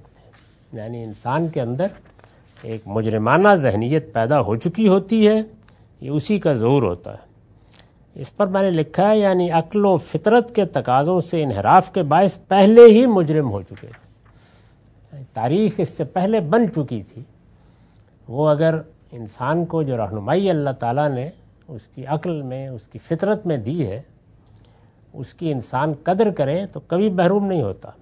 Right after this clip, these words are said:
لیکن اللہ تعالیٰ نے اپنا جو قانون بتایا ہے، ہدایت کا قانون، وہ جگہ جگہ یہی بتایا ہے کہ جو میں نے ہدایت تمہاری فطرت میں دی ہے اور جس کتاب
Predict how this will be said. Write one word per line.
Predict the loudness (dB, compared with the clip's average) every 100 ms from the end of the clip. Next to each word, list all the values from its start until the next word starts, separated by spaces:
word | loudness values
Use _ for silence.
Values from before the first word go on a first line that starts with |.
| _ _ -16
لیکن | -14 -10 -8
اللہ | -6 -4 -4
تعالیٰ | -2 0 0
نے | -2
اپنا | -4 -4 -4
جو | -4 -6 -6
قانون | -6 0 0 0
بتایا | -2 -2 0 0 0
ہے، | -2 -10 _ _ _ _ -2
ہدایت | 4 6 4 -2
کا | -16 -16
قانون، | -18 -18 -20 -20 _ _ _ _ _ _ _ -14
وہ | -8
جگہ | 0 4 4 4
جگہ | 2 2
یہی | 0 -2
بتایا | -4 -4 -2 0 -2
ہے | -4
کہ | -8
جو | -8 -2 0 2
میں | 0 -2
نے | -2 -2
ہدایت | -2 -2 -2 -4
تمہاری | -10 -8 -8 -8
فطرت | -6 -4 -4 -4
میں | -6
دی | -4 -2 -2
ہے | -4 -10 _ _ _ _ _ _ _
اور | -12 -6 -6
جس | -6 -4 -4 -4
کتاب | -6 -2 0